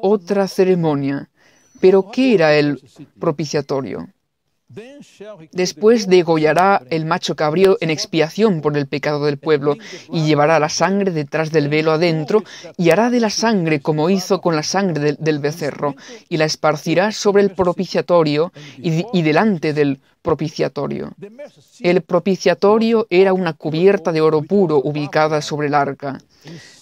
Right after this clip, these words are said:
Dentro del arca estaba la ley de Dios que exigía la vida del pecador.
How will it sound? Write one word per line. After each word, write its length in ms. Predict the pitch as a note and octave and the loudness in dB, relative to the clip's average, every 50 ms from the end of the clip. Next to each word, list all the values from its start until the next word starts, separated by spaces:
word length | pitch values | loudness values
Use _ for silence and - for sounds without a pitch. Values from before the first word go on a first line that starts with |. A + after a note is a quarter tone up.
| - D#3 | -4 0
Dentro 340 | E3 E3+ E3+ E3 D#3 D#3 D3+ | 2 2 2 2 0 0 0
del 140 | F3 F3+ D#3+ | 2 2 4
arca 320 | C#3+ C#3+ C#3+ C#3 - F#3 | 2 2 0 0 -2 -2
estaba 460 | F#3+ F3+ - - D#3+ D#3 D3 D3 D3 | -2 -2 -4 -2 0 0 2 2 2
la 120 | C#3+ D3 D3 | 2 2 0
ley 160 | C#3+ D3 C#3+ | 0 0 0
de 140 | C#3 C#3+ C#3+ | 0 -2 -2
Dios 420 | E3+ A3 G3+ F3 F#3 G3 - - | 2 2 2 2 2 -2 -6 -8
que 120 | - - D#3 | -6 -4 -4
exigía 640 | C#3+ - - - - E3 D3 - G#3 G#3 A#3 A3+ | -4 -4 -6 -4 -4 -4 -4 -2 -2 0 0 0
la 120 | A3 F#3 E3 | 0 0 0
vida 300 | E3+ A3 A3 F3+ E3 D3+ | 0 0 0 0 0 0
del 180 | D3 D3 C#3+ | 0 -2 -2
pecador. 600 | C3+ D3 C#3 D3 C#3+ C#3+ C#3 B2+ G#2+ - - - | -2 -4 -4 -4 -6 -6 -6 -8 -8 -8 -10 -14